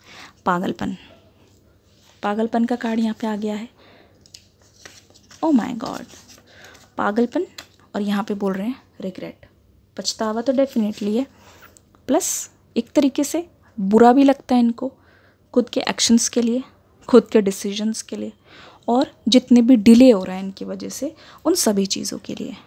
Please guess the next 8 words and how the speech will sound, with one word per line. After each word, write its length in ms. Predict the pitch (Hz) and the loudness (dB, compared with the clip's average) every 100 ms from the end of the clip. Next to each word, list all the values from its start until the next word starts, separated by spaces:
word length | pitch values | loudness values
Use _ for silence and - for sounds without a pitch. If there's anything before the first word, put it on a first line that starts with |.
| _ _ _ _ | _ _ _ _
ये 140 | 285 339 | 6 8
रीडिंग 340 | 311 262 294 | 8 6 4
कैसी 260 | 294 285 277 | 4 0 2
लगी 260 | 277 269 285 | 2 2 0
बता 260 | 208 214 | 0 -4
के 140 | 202 202 | -4 -4
ज़रूर 280 | 190 196 185 | 0 0 0
जाना, 340 | 220 233 | 0 0